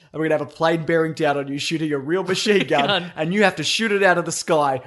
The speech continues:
Speaker 1: with a handgun with an impossibly long barrel.
Speaker 2: <laughs> If you don't do it, you will die.
Speaker 1: <laughs>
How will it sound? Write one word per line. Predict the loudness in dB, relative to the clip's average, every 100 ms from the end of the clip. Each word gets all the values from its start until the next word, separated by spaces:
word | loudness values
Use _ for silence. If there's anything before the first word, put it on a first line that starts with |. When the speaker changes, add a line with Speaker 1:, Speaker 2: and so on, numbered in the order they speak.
| -12
Speaker 1:
with | -2
a | 0
handgun | 2 0 0 -2 -2
with | -6
an | -10
impossibly | -12 -6 -6 -4 -8 -4
long | -4 -4
barrel. | -2 -2 -2 -6 -10
Speaker 2:
<laughs> | -12 -14 -12
If | -10 -2
you |
don't | 2 2 2
do | 2
it, | 0
you | -2
will | -2 0
die. | 2 2 0
Speaker 1:
<laughs> | -4